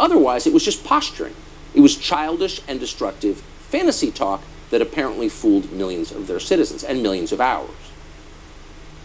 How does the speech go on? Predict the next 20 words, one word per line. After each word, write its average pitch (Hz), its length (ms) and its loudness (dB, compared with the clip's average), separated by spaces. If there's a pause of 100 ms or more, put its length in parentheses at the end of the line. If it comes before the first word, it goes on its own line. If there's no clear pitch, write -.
(140)
The 120 80 4
Green 170 340 10
New 269 160 6
Deal 160 320 8
means 113 500 2 (120)
what 113 160 6
it 98 160 0
always 180 440 4
meant. 78 220 -10 (220)
It 107 140 4
means 113 240 0 (120)
poverty. 110 600 0 (1000)
And 127 100 0
the 120 40 2
people 165 260 2
pushing 320 400 4
the 156 80 4
Green 107 280 4
New 98 140 2
Deal 73 300 -2